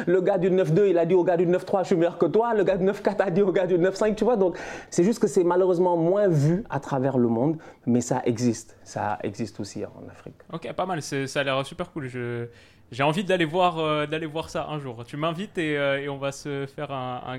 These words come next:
Speaker 2: un tournoi
Speaker 1: Non,
Speaker 2: de
Speaker 1: j'ai
Speaker 2: quartier
Speaker 1: dit, faut
Speaker 2: comme
Speaker 1: qu'on
Speaker 2: ça,
Speaker 1: fasse
Speaker 2: parce
Speaker 1: un
Speaker 2: que,
Speaker 1: match,
Speaker 2: ouais.
Speaker 1: euh, faut qu'on fasse un match là. On va inviter tous les youtubeurs là, tu vois, tous les, <laughs> les gars qui parlent beaucoup là. On va tous vous inviter sur un terrain, on va voir c'est qui les tocards.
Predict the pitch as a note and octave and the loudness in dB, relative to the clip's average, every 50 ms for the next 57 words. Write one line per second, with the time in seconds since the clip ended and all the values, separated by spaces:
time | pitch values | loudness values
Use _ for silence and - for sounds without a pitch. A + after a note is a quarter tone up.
0 | - - C3+ - D3+ E3+ A#3 D#4 E4 D4 A3+ A#3+ B3+ A3+ C4 B3 - C#4 D4 D4 | -10 -12 -10 -4 0 2 2 4 4 4 4 2 4 4 2 2 2 2 2 2
1 | C#4 C4+ B3+ C4 B3+ B3 B3 A3+ A3+ A3 A3 A#3 A3+ - - F#3+ F#3 F3 E3 D#3+ | 2 2 2 2 0 2 2 0 2 0 0 -2 -2 2 2 4 4 4 0 -2
2 | - - _ - F#3+ - - B3+ C4 C4 B3+ C#4 C4+ B3 A#3 - G#3+ G#3 G#3+ A3 | -8 -12 _ -6 -4 0 0 0 2 2 2 2 2 0 0 2 0 2 2 0
3 | A3 G#3 - F#3+ E3 E3+ F3 G3 G#3 G3+ G3 A3 G#3+ A3 G#3+ - - B3+ B3 A#3+ | 0 0 0 0 2 2 2 2 2 2 2 2 2 2 2 4 4 4 4 4
4 | G#3+ A3 F#3+ A3+ G#3+ F#3 G3+ G3 E3+ D#3 D3+ D3+ D3 - E3 D#3+ F#3 F#3 - C#4 | 4 2 2 4 4 4 4 4 4 2 2 0 2 2 4 4 4 4 4 4
5 | B3 A#3 G#3+ G3+ G3 F#3+ F#3 F3+ E3+ E3+ F#3+ G3+ G3+ G3 G3 F#3+ A#3+ B3+ B3 A3 | 4 4 4 4 4 6 6 6 4 4 4 4 4 4 4 2 2 2 2 0
6 | - - - G3 F3+ E3+ G3+ G3 G#3+ G#3 F3 D3+ - D#3 G3 G3+ - A#3 A#3 G#3 | 2 2 2 2 4 2 2 4 4 4 4 4 4 2 0 2 2 2 4 4
7 | F#3+ F#3 F3+ E3+ E3+ F3+ F#3 - E3+ - - - D#3+ E3 F#3+ G3+ E3 F3 F#3 F3 | 4 4 4 4 4 2 2 2 2 0 2 2 2 2 2 2 2 2 2 0
8 | F#3 F3+ - G3 F#3+ - - G3+ F#3 F#3+ - E3+ D#3+ - A3 G#3 | 0 0 0 -2 -2 0 2 2 2 2 2 0 2 2 0 -2